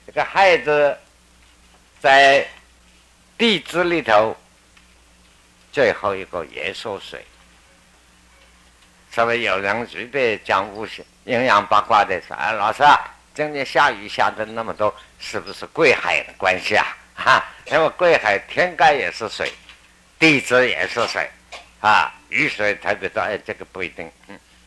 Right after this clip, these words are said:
这倒不是一定啊。但是不能说完全没有关系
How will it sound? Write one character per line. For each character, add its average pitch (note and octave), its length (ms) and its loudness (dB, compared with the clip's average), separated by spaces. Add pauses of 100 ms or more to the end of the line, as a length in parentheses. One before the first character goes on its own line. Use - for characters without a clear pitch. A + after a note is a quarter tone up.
(140)
这 A2 100 -4
倒 G2+ 240 -4
不 G2 100 -10
是 F2+ 260 -16
一 E2+ 100 -20
定 E2+ 200 -14 (100)
啊。 D#2+ 300 -2 (600)
但 A2+ 200 2
是 C3 320 -8 (160)
不 D3+ 140 -4
能 E3+ 220 -2
说 A#2 220 -4
完 E2 300 -4
全 A#2 200 -6
没 A2+ 140 -6
有 G2+ 100 -2
关 F2+ 260 -2
系 - 160 -16